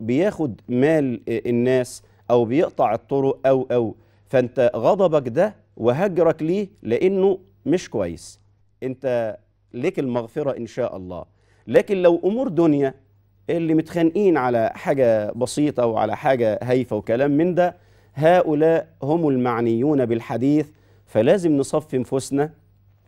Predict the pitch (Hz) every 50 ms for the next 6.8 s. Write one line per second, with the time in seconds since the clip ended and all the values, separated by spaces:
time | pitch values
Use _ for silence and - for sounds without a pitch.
0 | _ _ _ _ _ - 107 117 131 135 135 135 147 170 202 190 - _ _ _
1 | _ _ _ - 104 113 120 120 - 127 120 120 - - 151 170 151 143 127 123
2 | 131 160 175 170 - 147 131 131 143 147 - - 135 120 120 117 - - 123 107
3 | 107 104 107 120 123 123 123 123 - _ _ _ _ - - 104 135 143 139 123
4 | 104 123 120 117 - 160 170 190 190 - - - _ _ _ _ _ - - -
5 | 160 - - _ - 139 135 123 120 117 113 117 139 160 - - 160 143 147 143
6 | 139 135 - - 143 139 123 113 104 98 95 - 104 92 82 73